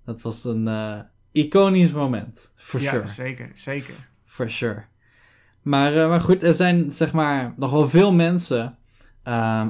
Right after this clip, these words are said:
Speaker 1: ook bezig met content creation binnen Nederland.
Speaker 2: Ja.
Speaker 1: Ehm, ja, je hebt dan bijvoorbeeld... Ramses, die we vorige week hadden, die veel bezig is met zijn coaching i-, en
Speaker 2: Mhm.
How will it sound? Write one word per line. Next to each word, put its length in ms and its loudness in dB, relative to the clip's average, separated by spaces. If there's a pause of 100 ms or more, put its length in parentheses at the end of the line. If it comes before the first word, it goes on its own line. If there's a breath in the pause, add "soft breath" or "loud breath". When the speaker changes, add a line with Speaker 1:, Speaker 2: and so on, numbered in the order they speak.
Speaker 1:
ook 260 2
bezig 320 0
met 140 -2
content 380 -2
creation 480 -4
binnen 220 -6
Nederland. 640 -10 (380 soft breath)
Speaker 2:
Ja. 140 -6 (260)
Speaker 1:
Ehm, 240 -6 (480)
ja, 300 2
je 100 0
hebt 200 0
dan 200 2
bijvoorbeeld... 840 0 (200 soft breath)
Ramses, 600 4
die 120 2
we 60 0
vorige 360 2
week 200 2
hadden, 380 0
die 300 0
veel 180 0
bezig 280 -4
is 100 -8
met 220 -4
zijn 240 -4
coaching 680 -2
i-, 140 -8
en 140 -4
Speaker 2:
Mhm. 80 -8